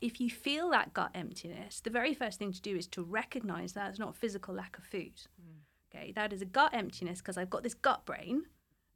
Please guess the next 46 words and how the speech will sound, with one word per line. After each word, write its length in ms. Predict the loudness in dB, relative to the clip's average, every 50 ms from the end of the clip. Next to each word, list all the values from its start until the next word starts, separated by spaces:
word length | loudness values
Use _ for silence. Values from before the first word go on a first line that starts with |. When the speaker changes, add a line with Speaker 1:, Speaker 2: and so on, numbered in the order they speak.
| _ -6
Speaker 1:
and 160 | -2 0 2
that's 140 | 2 0 0
telling 280 | 0 0 0 2 2 2
me 200 | 2 0 0 0 0
I 60 | 0 0
need 180 | -2 -2 -4
to 80 | -6 -8
fill 180 | -6 -2 -2
up 180 | -2 -2 -2 -4
on 60 | -4
something 320 | -4 -4 -6 -8 -8 -10 -12
else. 220 | -12 -14 -12 -8 -6 -6
Speaker 2:
Mm. 100 | -4 -6 -8 -12
Speaker 1:
So 160 | -14 -8 -4 0
in 140 | 0 2
the 60 | 2 2
book, 300 | 4 4 4 4 2 -4
I 60 | -6
talk 240 | -2 -2 -2 -2 0
about 200 | 0 0 0 0
examples 480 | 0 -2 -2 -2 -2 -4 -6 -8 -8 -6
about 240 | -4 -4 -4 -4 -6
filling 340 | -2 0 2 4 4 2 2
up 300 | 2 0 0 -2 -4 -8 -20 -20 -20 _ _ -14
with 120 | -10 -6
something 280 | -4 -4 -2 -2 -2 -2
that 120 | -4 -6 -6
isn't 260 | -8 -8 -8 -6 -2
food, 180 | 0 0 2 2
and 80 | 2 0
actually 240 | 0 0 -4 -4
far 140 | -2 0 0
more 120 | 0 0 -2
satisfying 640 | -2 -2 -4 -4 -6 -10 -8 -4 -2 -2 0 0 -2
than 140 | -4 -6 -8
food. 260 | -8 -8 -10 -10 -8
So 80 | -4
what 80 | -2 0
do 60 | 2
my 100 | 2 0
patients 420 | 0 0 -2 -2 -2 -4 -6 -6 -6
do? 140 | -6 -6
Some 180 | -4 0 0 0
of 80 | 2 2
them 120 | 0 0 0
exercise, 680 | -4 -6 -6 -6 -4 -2 -2 -2 -2 -2 -4 -6 -8